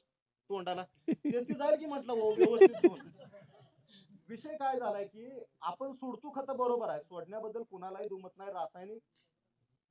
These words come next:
तुम्हाला नुसतं आपल्या देशी औषधं देऊन चालते ती का? आपण डॉक्टरकडे साप चावला म्हणून आपण फक्त काय ते सर्पगंधा वनस्पती किंवा कुठं उतारा टाकून होते का? ती घेतलंच पाहिजे, अँटीबायोटिक घेतलंच पाहिजे ना.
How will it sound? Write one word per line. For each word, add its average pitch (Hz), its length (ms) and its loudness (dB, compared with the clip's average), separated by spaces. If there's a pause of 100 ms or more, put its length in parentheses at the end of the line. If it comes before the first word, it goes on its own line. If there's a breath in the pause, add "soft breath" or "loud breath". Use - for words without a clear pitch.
(160)
तुम्हाला 214 360 -4 (460)
नुसतं 196 360 -12
आपल्या 220 340 -2
देशी 214 260 -10
औषधं 226 380 -4
देऊन 220 160 -8
चालते 214 300 -6
ती 196 140 -14
का? 196 260 -8 (200)
आपण 202 260 -12
डॉक्टरकडे 202 460 -8
साप 208 260 -6
चावला 214 240 -4
म्हणून 214 160 -12
आपण 208 240 -6
फक्त 214 260 -12
काय 202 160 -14
ते 202 140 -14
सर्पगंधा 196 580 -14
वनस्पती 190 520 -14
किंवा 185 220 -12
कुठं 175 220 -14
उतारा 196 360 -8
टाकून 190 240 -14
होते 165 240 -14
का? 151 140 -10 (580)
ती 226 80 -14
घेतलंच 214 480 -6
पाहिजे, 180 440 -4 (120)
अँटीबायोटिक 202 640 -10
घेतलंच 214 340 -8
पाहिजे 160 280 -6
ना. 247 160 -8